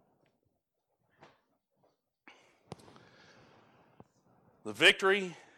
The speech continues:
in Jesus is imparted not to just one believer, but it's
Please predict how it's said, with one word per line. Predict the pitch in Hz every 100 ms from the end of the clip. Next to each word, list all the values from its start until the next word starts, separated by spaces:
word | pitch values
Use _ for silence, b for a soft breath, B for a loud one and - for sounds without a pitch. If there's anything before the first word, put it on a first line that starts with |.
| b b b b - - _ _ -
in | 135
Jesus | 117 160 170 120 117 113 - - - _ _ _ _ _ _ _ -
is | 104 120
imparted | 127 135 139 143 139 127 120 - _ _ _ _ _ _ _
not | 123 180 -
to | 165
just | 160 147
one | 151 147 104
believer, | 101 95 92 92 87 - _ _ _ _ _ _ _
but | 104 123
it's | 147